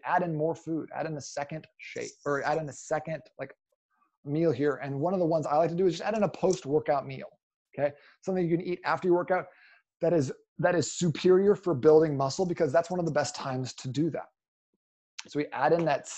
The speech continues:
that meal. So that's number six, add in a meal post-workout, okay? And then number seven, step number seven is at that point, what I would do, if I was looking to lose more weight or recomp a little bit di-, differently,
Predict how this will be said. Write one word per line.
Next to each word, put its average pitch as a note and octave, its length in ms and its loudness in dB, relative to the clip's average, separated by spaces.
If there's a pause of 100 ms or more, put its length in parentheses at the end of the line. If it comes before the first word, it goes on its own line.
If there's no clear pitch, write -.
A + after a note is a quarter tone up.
(140)
that C#3 200 0
meal. B2+ 280 -8
So - 120 0
that's F3 120 0
number F#3+ 120 0
six, - 400 -6
add C#3+ 120 0
in E3+ 100 -2
a C#3+ 40 -4
meal D3 460 -2 (240)
post-workout, - 840 -4 (340)
okay? D#3+ 160 -2 (520)
And E3+ 80 0
then G3+ 160 2
number G3 180 4
seven, G3 320 4
step F#3+ 220 0
number G3+ 140 -2
seven F3+ 300 2
is D3 180 -4
at D3 120 -2
that G3 220 2
point, F#3+ 260 0
what D#3 140 2
I D3 100 6
would F3+ 140 2
do, D3 280 2 (300)
if C3+ 80 2
I E3+ 60 10
was C#3+ 100 6
looking F#3+ 220 4
to E3 80 8
lose D3+ 400 6
more F3+ 180 4
weight F3 240 4
or C#3+ 160 2
recomp D#3+ 480 4
a E3+ 60 2
little D#3+ 200 4
bit D#3+ 100 -2
di-, D#3 180 -2 (320)
differently, F#3 420 -4